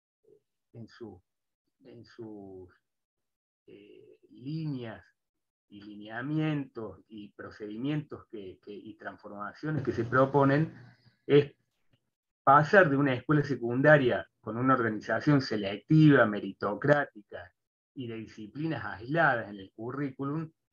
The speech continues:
a una escuela para todos, inclusiva, que atienda las heterogeneidades, con una formación para una inserción en la vida futura.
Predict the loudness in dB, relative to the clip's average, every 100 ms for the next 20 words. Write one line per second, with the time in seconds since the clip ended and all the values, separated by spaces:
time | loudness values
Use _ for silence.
0 | _ -2 6 10 10 10 10 6 4 2
1 | 2 -2 -8 -6 -2 0 0 -4 -6 -10
2 | _ -20 -18 -18 -10 -4 -2 -2 -4 -10
3 | -12 -8 -6 -6 -8 -10 -12 -12 -12 -8
4 | -4 -2 0 0 -2 -6 _ _ _ _
5 | -10 0 4 6 4 6 6 6 6 6
6 | 4 4 2 0 -2 -2 2 2 4 2
7 | 0 -2 -4 -6 -6 -6 -10